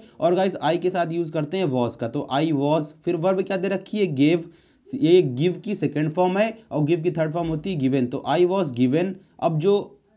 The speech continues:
सेकंड ऑब्जेक्ट दे रखा था उसे वैसे ही लिख दीजिए। तो "I was given a book", अब हमारा ऑब्जेक्ट क्या दे रखा है, दे, और दे का, सॉरी, ये सब्जेक्ट है पैसिव, एक्टिव है इसमें, तो हम लोग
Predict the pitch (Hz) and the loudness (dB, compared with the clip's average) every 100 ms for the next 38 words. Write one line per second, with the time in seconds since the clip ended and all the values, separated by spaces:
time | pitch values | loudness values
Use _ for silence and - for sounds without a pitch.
0 | _ - - 156 208 214 180 180 160 165 | _ -12 -6 -2 0 2 2 2 2 0
1 | 156 180 185 180 190 175 175 180 151 123 | 0 0 0 -2 0 0 0 0 0 -2
2 | 117 110 - - 151 - 139 170 170 190 | -4 -4 -6 -8 -10 -4 0 0 2 0
3 | 143 131 151 214 175 147 139 143 - - | 2 2 2 0 -2 0 4 4 2 -4
4 | _ - 147 147 165 160 143 170 170 165 | _ -4 -2 2 4 2 2 -2 -2 -2
5 | 160 156 185 202 156 123 135 - - 123 | -2 -4 -2 0 0 2 2 0 -8 -4
6 | 120 151 165 180 180 _ - 156 180 180 | -2 0 2 0 -2 _ -4 0 2 2
7 | 139 120 165 180 185 185 175 190 - 147 | 0 -2 -4 -2 -4 -4 -6 -6 -4 -4
8 | 151 185 190 185 202 214 - 151 165 156 | -2 -2 -2 -2 -6 -6 -4 -2 -2 -4